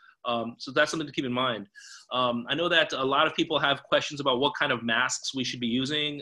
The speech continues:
Uh, you know, th-, there's four, four different kind of masks here. You know, obviously you have your N ninety-five, which is this particulate respirator. Um, you know,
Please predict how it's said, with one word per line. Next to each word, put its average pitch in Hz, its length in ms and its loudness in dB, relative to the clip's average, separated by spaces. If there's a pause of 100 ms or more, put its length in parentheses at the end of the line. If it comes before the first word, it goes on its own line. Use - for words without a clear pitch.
Uh, 123 240 0
you 127 80 -4
know, 123 220 -4
th-, 123 140 -4
there's - 360 -2 (120)
four, 147 320 0
four 160 140 2
different 143 220 -6
kind 139 140 0
of 127 80 0
masks 127 420 0
here. 139 320 0 (440)
You 131 80 -6
know, 131 120 0
obviously 139 380 2
you 135 100 -2
have 131 260 0
your 123 400 0
N 127 100 -4
ninety-five, 131 540 0
which 127 140 -6
is 120 80 -8
this 117 100 -8 (100)
particulate 131 440 -2
respirator. 127 760 -2 (120)
Um, 113 340 -4
you 127 80 -4
know, 117 180 -6